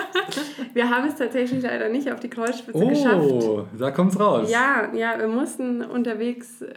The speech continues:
Speaker 1: umplanen, weil, ähm, an, an einer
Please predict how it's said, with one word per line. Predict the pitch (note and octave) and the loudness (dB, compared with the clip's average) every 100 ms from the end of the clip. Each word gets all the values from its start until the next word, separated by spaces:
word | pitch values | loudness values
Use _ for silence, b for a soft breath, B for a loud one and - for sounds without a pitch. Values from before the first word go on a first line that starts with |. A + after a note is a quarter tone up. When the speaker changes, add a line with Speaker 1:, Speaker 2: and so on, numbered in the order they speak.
| - | -16
Speaker 1:
umplanen, | - B3+ C#4+ C#4 B3+ C4+ C#4+ D#4+ E4 - _ b b b b b | -4 0 0 -2 -2 -2 -2 -2 -6 -14 _ b b b b b
weil, | G3+ G3 G#3 A3+ B3 B3+ B3+ B3+ A#3 | -10 -2 2 2 2 0 -2 -4 -6
ähm, | A#3 A3+ A3+ A3+ A#3 A3+ | -6 -6 -6 -6 -6 -8
an, | - - G#3+ | -6 -4 -4
an | - - G#3 | -8 -6 -6
einer | - G#3+ A#3+ A3+ A3+ A3+ | -4 -4 -2 -2 -2 -4